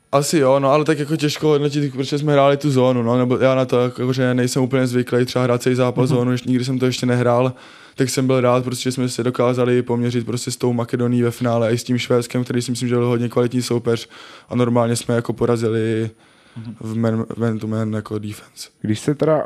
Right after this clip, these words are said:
Speaker 2: podíváme potom konkrétně na tu obranu, vy jste dostali jenom padesát sedm bodů od Portugalska, který jinak, mm, taky i útočně vypadalo velice dobře na tom turnaji do té doby. Ty jsi teda zmiňoval, Křivi, tu zónu, myslíš, že to byl ten hlavní důvod, nebo obecně tam zkrátka byl,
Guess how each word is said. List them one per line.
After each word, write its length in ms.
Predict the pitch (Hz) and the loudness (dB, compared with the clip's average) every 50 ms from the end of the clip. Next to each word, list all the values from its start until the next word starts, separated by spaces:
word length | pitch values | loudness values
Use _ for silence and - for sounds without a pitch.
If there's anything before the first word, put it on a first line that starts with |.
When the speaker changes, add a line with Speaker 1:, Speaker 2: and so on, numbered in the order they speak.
| - | -2
Speaker 2:
podíváme 480 | - - 147 127 120 127 131 131 131 127 | -2 -2 0 2 2 2 2 2 2 0
potom 280 | 131 135 156 156 160 | 0 0 0 -2 -2
konkrétně 840 | 156 - 147 135 135 135 139 135 127 123 123 123 123 123 117 90 - - - 127 | -2 -4 -4 -4 -2 0 0 0 0 -2 -2 -2 -2 -2 -4 -6 -8 -8 -4 -2
na 180 | 127 127 127 | 0 0 0
tu 320 | 120 - 139 135 135 135 107 - - | -2 -2 -2 -2 0 -2 -2 -4 -4
obranu, 540 | - 131 123 123 131 131 123 120 123 117 - - - - _ _ | -4 -2 0 2 2 2 2 0 0 -2 -4 -8 -12 -16 _ _
vy 120 | - 123 127 | -8 -8 -8
jste 160 | - - 147 | -4 -2 0
dostali 300 | 139 135 - - 156 156 | 0 0 0 0 0 0
jenom 160 | 156 156 170 | 0 -2 0
padesát 420 | - 147 135 135 - 156 147 143 - | 0 0 0 2 2 0 0 0 0
sedm 200 | 165 156 165 160 | -2 -2 -2 -2
bodů 220 | 143 131 110 101 | 0 0 0 0
od 180 | - - 120 - | -2 -4 -8 -6
Portugalska, 600 | - 123 127 127 - 131 131 127 123 - 151 135 | -2 -2 -2 0 2 2 2 2 4 2 0 0
který 200 | 135 - 127 127 | 2 0 0 0
jinak, 220 | 131 139 139 135 - - - _ | 2 2 0 0 -2 -4 -14 _
mm, 280 | 123 127 127 127 127 127 | -6 -4 -4 -4 -2 -2
taky 320 | - 143 - 147 143 120 | -4 -4 -2 0 0 2
i 60 | 117 | 0
útočně 440 | 139 139 - 156 160 - - 143 123 | 0 0 0 0 0 0 -2 -2 -2
vypadalo 360 | 117 107 104 - 123 123 127 | -2 -2 -2 0 0 2 2
velice 280 | 123 120 120 120 - 147 | 2 2 0 -2 -4 -6
dobře 220 | 147 135 123 127 | -6 -4 -6 -8
na 100 | 120 117 | -8 -8
tom 180 | 113 131 123 117 | -6 -6 -8 -6
turnaji 260 | - 123 127 127 127 | -6 -4 -2 0 0
do 100 | 127 127 | 0 0
té 120 | - 135 | -2 -2
doby. 260 | 120 120 120 131 135 131 - - _ - - - - _ | -2 0 0 0 0 0 -6 -16 _ -20 -20 -20 -20 _
Ty 100 | - 113 | -12 -10
jsi 120 | - - | -10 -6
teda 220 | 117 131 139 139 - - | -4 0 0 0 0 -2
zmiňoval, 500 | 127 - 135 131 127 131 123 123 123 123 | -6 -4 -4 -2 -2 0 0 0 -2 -2
Křivi, 380 | - - 131 120 127 127 131 | -2 -4 -2 0 0 0 0
tu 140 | 127 - 135 | 0 -4 -2
zónu, 220 | 123 135 135 135 135 | 0 2 2 2 0
myslíš, 200 | 131 131 - 135 | -2 -2 -6 -6
že 60 | 131 | -4
to 80 | 135 131 | -2 -2
byl 100 | 135 135 | -2 -2
ten 140 | 147 143 | 0 0
hlavní 320 | 123 127 131 123 143 160 151 | 2 2 2 0 0 0 0
důvod, 280 | 120 120 165 220 208 | 0 -2 -2 -2 -4
nebo 200 | 196 175 147 127 | -4 -4 -2 -2
obecně 380 | 104 123 135 135 - - 135 120 | 0 0 -2 -4 -4 -6 -6 -4
tam 180 | 120 120 113 - - - | -4 -6 -6 -8 -12 -16
zkrátka 480 | - - - 131 123 120 120 - - 123 | -20 -10 -4 -2 0 0 0 0 -2 0
byl, 220 | 123 127 123 123 | 0 2 0 0